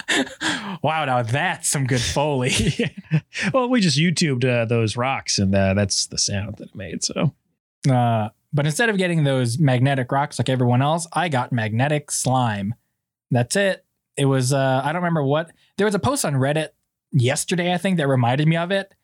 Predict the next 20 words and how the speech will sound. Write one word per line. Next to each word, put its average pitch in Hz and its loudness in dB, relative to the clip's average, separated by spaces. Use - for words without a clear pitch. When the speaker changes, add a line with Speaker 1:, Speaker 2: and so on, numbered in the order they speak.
Speaker 1:
Um, 123 0
but 147 0
it 151 2
was, 143 2
like, 139 -2
this, 127 -2
this 131 0
gold 160 0
putty 170 2
or 147 0
whatever, 156 0
and 120 0
it 123 -4
<laughs> - -
smelled 165 0
weird. 160 2
I 127 2
just 131 2
remember, 139 2
like, 120 0